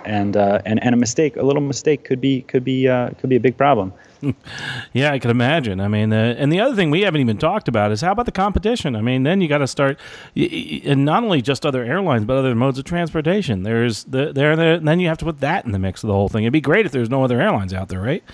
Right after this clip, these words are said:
Speaker 2: <laughs>
Speaker 1: Yeah, yeah. I mean, it would be, it would be quite awesome. But, you know, look, I, I, I, I like to come, I like to approach this, you know, not, not exclusively from the point of the airline, but let's talk about it from the economy as a whole. And, you know, if we overprice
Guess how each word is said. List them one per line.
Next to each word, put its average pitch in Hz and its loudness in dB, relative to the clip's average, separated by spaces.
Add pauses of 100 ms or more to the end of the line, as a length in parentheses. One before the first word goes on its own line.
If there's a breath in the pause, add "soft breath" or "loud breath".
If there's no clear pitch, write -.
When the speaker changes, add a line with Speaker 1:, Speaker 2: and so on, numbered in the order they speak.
(360 loud breath)
Speaker 2:
<laughs> - -2 (420 soft breath)
Speaker 1:
Yeah, 139 4
yeah. 113 0
I 101 -8
mean, 107 -6
it 113 -4
would 113 -2
be, 104 0
it 120 0
would 104 0
be 104 2
quite 104 0
awesome. 104 0
But, 113 0
you 147 2
know, 151 4
look, 151 2
I, 147 2
I, 156 2
I, 104 0
I 165 0
like 180 0
to - -16
come, 135 -2
I 147 0
like 147 0
to - -2
approach 123 0
this, 117 -4
you 127 -6
know, 110 -4
not, 127 -2 (340 loud breath)
not 151 2
exclusively 123 0
from 113 -2
the 107 2
point 117 2
of 104 0
the 104 2
airline, 117 2
but 107 2
let's - 0
talk 123 0
about 113 2
it 107 -2
from 110 -2
the 104 2
economy 117 2
as 104 2
a 98 2
whole. 113 2 (280 loud breath)
And, 135 2
you 139 2
know, 123 2
if 113 -2
we 160 2
overprice 120 0